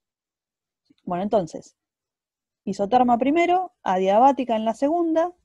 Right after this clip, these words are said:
en la adiabática de la segunda voy a tener una transformación de volumen, y el calor es cero, entonces yo sé que delta U va a ser igual a el trabajo, ¿sí? El delta U, tengo la expresión de siempre, y el trabajo lo saco como menos delta U.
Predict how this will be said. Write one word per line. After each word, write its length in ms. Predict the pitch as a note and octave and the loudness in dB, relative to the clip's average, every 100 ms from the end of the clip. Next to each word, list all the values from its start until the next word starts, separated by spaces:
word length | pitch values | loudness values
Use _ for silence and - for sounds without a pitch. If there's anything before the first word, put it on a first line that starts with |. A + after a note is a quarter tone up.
| _ | _
en 160 | G3 | -6
la 60 | F3+ | -4
adiabática 440 | F3+ G3+ A3+ A3+ | 0 2 0 0
de 60 | G#3+ | -2
la 120 | G#3 | -2
segunda 320 | - A#3 C4 | -4 -2 0
voy 120 | G#3 G3 | 2 0
a 80 | |
tener 280 | F#3 F#3 F3 - | -2 -4 -6 -4
una 200 | G3 F3 | -6 -6
transformación 680 | F3+ F3+ F#3 F#3 - G#3+ | -8 -8 -8 -8 -8 -6
de 80 | G#3+ | -2
volumen, 480 | A#3 D#4+ D4+ D4+ F4+ _ _ _ _ _ _ _ _ | 0 2 2 -2 -2 _ _ _ _ _ _ _ _
y 200 | - B3+ | -2 0
el 120 | D4+ | 0
calor 320 | D4+ A#3+ A#3+ D#4 | 2 4 4 2
es 120 | - | 2
cero, 360 | C#4+ G#3 D#3 - | 2 2 0 -8
entonces 360 | F3 E3+ G3+ G#3 | -12 -8 -6 -4
yo 100 | A3 | -4
sé 160 | B3+ | -4
que 140 | A3+ A3 | -2 0
delta 340 | A#3+ A#3+ C4 | 2 2 2
U 260 | C#4+ D#4 E4+ B3+ | 2 0 -4 -10
va 60 | F#3+ | -10
a 40 | |
ser 140 | - G3+ | -8 -8
igual 480 | G#3 G#3+ A3+ D4+ - _ _ | -4 -4 -4 -6 -14 _ _
a 300 | F#3 G3+ B3+ _ | -10 -8 -8 _
el 160 | - E3+ | -16 -10
trabajo, 500 | F#3 F3 D3+ - - _ _ | -4 -4 -4 -12 -20 _ _
¿sí? 320 | _ G#3 D#4+ - _ _ _ _ _ _ - | _ -8 -8 -10 _ _ _ _ _ _ -14
El 160 | F3 | -10
delta 280 | F3+ F3+ G3+ | -8 -2 0
U, 220 | A3+ F3+ - | 0 -4 -12
tengo 240 | - G3 G3 | -10 -6 -4
la 80 | |
expresión 420 | F3+ G3 G3 A3+ A3+ | -6 -10 -8 -6 -4
de 80 | |
siempre, 560 | B3 D#4 D4+ D4+ E4 F4 _ | -4 -2 -2 -2 -6 -8 _
y 200 | G3+ G3+ | -8 -6
el 80 | |
trabajo 360 | G3+ G#3 G#3+ B3+ | -4 -2 -2 -2
lo 120 | B3+ | -4
saco 300 | - G#3 C4+ | -6 -6 -6
como 220 | C4 G3 | -6 -8
menos 260 | F3 F#3+ G3 | -8 -10 -8
delta 260 | F3 D#3 | -10 -10
U. 100 | D3+ | -14